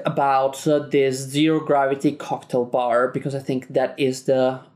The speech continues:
most interesting thing, is the fact that in zero gravity you, um, don't have the same, uh, uh, approach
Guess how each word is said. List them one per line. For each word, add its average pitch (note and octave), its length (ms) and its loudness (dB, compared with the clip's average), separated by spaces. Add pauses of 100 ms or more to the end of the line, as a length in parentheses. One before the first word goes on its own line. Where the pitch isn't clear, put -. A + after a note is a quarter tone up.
(720)
most E3 420 0
interesting D#3 580 -4
thing, B2+ 260 0
is E3 300 0
the E3 80 -4
fact E3+ 280 0
that D3 260 0 (540)
in G#3+ 520 2
zero E3+ 200 4
gravity F3+ 400 0
you, D#3 520 4 (100)
um, C#3 420 0 (280)
don't D3+ 260 0
have C#3+ 360 -4
the C#3 80 0
same, D#3 520 0
uh, C3+ 160 2 (100)
uh, B2+ 280 -8
approach - 300 -12